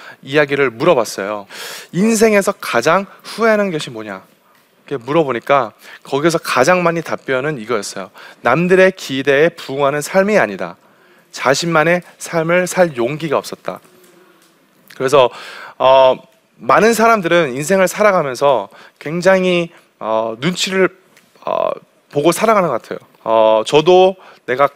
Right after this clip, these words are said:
하고 싶었던 일들, 잘하는 것들, 열정 있는 거를 찾기보다는 어떻게 보면 부모님이 원하시는 게,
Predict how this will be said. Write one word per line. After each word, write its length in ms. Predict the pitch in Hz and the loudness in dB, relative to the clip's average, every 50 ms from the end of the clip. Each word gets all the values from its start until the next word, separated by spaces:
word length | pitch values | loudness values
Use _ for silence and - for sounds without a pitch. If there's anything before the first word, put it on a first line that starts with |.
| _ - | _ -20
하고 360 | - - - - 190 185 208 | -20 -12 -6 -2 0 0 0
싶었던 680 | 202 - - - 165 - _ - 151 143 143 139 - - - | 0 -2 -2 -6 -8 -6 _ -2 0 0 0 -2 -6 -8 -8
일들, 480 | 135 131 135 131 143 160 170 196 190 - _ _ | -6 -6 -6 -4 -2 -2 -2 -2 -6 -10 _ _
잘하는 400 | - - - 120 143 156 160 151 | -8 -4 0 2 4 4 2 2
것들, 440 | 131 120 - _ - 151 160 175 180 - - - _ _ - 131 | -2 -4 -6 _ -6 -4 -4 -4 -6 -12 -18 -20 _ _ -2 0
열정 380 | 143 160 160 - - 208 202 | 0 0 0 2 0 0 2
있는 220 | 190 170 170 165 160 | 0 0 -2 -4 -2
거를 200 | 147 143 147 156 | 0 0 0 0
찾기보다는 800 | - - - 185 - 214 165 131 123 113 110 135 139 117 107 98 - - - - - - - - | -2 -4 -10 -8 -8 -8 -6 -2 -2 -2 -2 -2 -4 -6 -6 -10 -16 -20 -20 -20 -20 -20 -18 -16
어떻게 200 | 123 - 208 190 | -8 -4 0 2
보면 200 | 175 185 180 165 | 2 2 2 0
부모님이 720 | - - 135 165 202 208 196 180 156 135 143 143 120 101 | -2 -4 0 2 2 4 2 0 0 -2 -4 -4 -4 -4
원하시는 580 | 95 104 127 151 160 165 - - 156 147 147 139 | 0 2 4 4 4 2 0 -4 -8 -8 -6 -4
게, 280 | 143 143 139 135 120 | -2 -2 -2 -2 -4